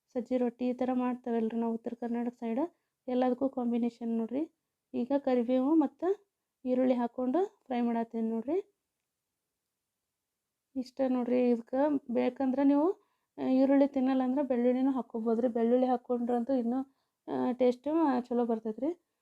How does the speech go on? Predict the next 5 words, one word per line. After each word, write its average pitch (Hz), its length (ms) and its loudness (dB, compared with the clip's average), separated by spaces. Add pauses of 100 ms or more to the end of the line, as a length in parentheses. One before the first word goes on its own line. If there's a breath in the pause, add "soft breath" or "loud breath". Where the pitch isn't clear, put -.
(160)
ಸ್ವಲ್ಪ 247 300 -2
ಜಾಸ್ತಿ 254 400 -2
ಬೆಳ್ಳುಳ್ಳಿ 233 340 2
ಹಾಕ್ಬೇಕ್ರಿ. 220 440 -4 (1700)
ಇದನ್ನ 254 200 -6